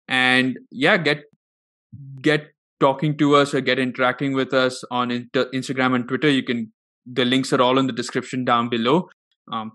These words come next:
you know, follow us, and we'd love to get to know a little bit about you as well. Oh, first, we'll obviously have you on the football podcast, and then eventually we'll have you on this podcast where we get to know a lot more about you from a personal side.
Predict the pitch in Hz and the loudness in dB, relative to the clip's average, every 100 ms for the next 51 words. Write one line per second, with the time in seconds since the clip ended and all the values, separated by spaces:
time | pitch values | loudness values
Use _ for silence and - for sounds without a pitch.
0 | _ 123 127 120 139 135 139 135 135 131 | _ -8 -8 -2 2 4 6 6 6 2
1 | - - 123 120 127 127 123 - 131 123 | -10 -6 -4 0 0 2 0 0 -2 -4
2 | - - 123 135 123 120 120 123 127 120 | -6 -6 -4 -2 0 0 0 -2 0 2
3 | 123 117 127 117 - 117 156 165 156 143 | 2 0 -2 -4 -2 0 0 2 0 0
4 | - 180 180 175 156 156 175 151 139 143 | 2 2 4 4 2 2 -2 0 0 0
5 | 143 143 135 131 - 135 170 180 180 175 | 0 0 -2 -4 -2 -2 0 2 2 2
6 | - 175 170 147 135 135 135 151 139 135 | 2 0 0 -6 -4 -4 -4 -4 -2 0
7 | 127 113 120 123 123 123 117 113 123 - | -2 0 -2 0 -2 -2 -4 -4 -8 -4
8 | 113 113 120 113 117 113 113 117 120 117 | -4 -2 -2 0 -2 -4 -4 -4 -4 -4
9 | 117 117 - _ _ _ - 127 135 135 | -4 -6 -12 _ _ _ -4 2 2 2
10 | 135 123 117 113 117 117 123 113 117 110 | 2 4 2 4 2 2 -4 -6 -8 -4
11 | 123 110 - 107 - 104 | -2 -2 -6 -8 -8 -10